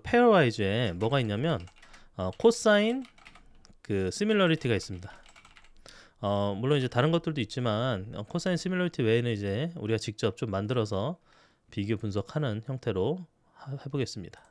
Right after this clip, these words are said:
자, 일단 이걸 수행해서, 음, 우리 지금, 어, 런타임을 좀 실행을 해주고요.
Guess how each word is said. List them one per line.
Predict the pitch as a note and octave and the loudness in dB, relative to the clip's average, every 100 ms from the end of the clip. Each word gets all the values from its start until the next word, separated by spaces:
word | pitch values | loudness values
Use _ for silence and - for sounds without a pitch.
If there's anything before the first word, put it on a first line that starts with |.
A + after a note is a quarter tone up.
| _ _ - - - - - | _ _ -20 -20 -20 -20 0
자, | C3+ | 0
일단 | C3 D3+ | 2 2
이걸 | D3 D#3 | 4 2
수행해서, | - G3+ G3+ F3+ C#3 C#3 D3 F2 E2+ - B2 | 2 0 2 2 2 4 4 0 -4 -14 -10
음, | G#2+ G2+ | -8 -6
우리 | G#2 A#2 G#2+ | -4 -2 -2
지금, | G#2 A2 G#2+ C#3+ E3 - - - - - _ _ _ _ _ _ _ - | -2 -4 -4 -6 -8 -16 -20 -20 -20 -20 _ _ _ _ _ _ _ -16
어, | G2 - - - | -14 -14 -14 -14
런타임을 | G2+ G#2 A#2 C3 B2 | -6 -4 -2 -2 0
좀 | A#2 A2+ B2 | 0 -2 -2
실행을 | D#3 D#3 D3 D3 | -2 -2 0 0
해주고요. | D#3 B2 G#2 B2 | -2 -2 -4 -4